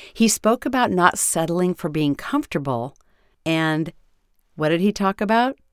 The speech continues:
The requirement that we be intentional in how we use our time and resources. Okay,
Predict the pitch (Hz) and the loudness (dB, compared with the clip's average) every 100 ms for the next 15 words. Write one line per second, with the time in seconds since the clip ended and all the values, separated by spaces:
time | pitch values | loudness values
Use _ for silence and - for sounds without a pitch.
0 | _ _ _ - 180 170 156 - 175 185 | _ _ _ 0 4 4 4 2 2 4
1 | 196 208 - 170 156 165 151 156 147 143 | 4 2 2 0 0 -2 -2 0 0 -2
2 | - _ _ 180 175 170 165 - - 180 | -8 _ _ 2 4 2 -2 -8 -2 0
3 | 180 - 175 151 139 131 131 _ - 170 | 0 -2 -2 -2 -2 -4 -8 _ -2 0
4 | 156 185 151 143 151 143 143 143 147 - | 6 8 8 4 -2 0 0 0 -2 -6
5 | - 151 143 165 143 143 135 131 131 131 | -4 -2 -2 -4 -2 -2 -2 -4 -4 -4
6 | 110 - - - - _ _ _ - - | -4 -6 -12 -14 -20 _ _ _ -20 -20
7 | - - - - - _ - 233 247 180 | -20 -20 -20 -20 -20 _ 6 8 8 4
8 | 147 147 | 4 -2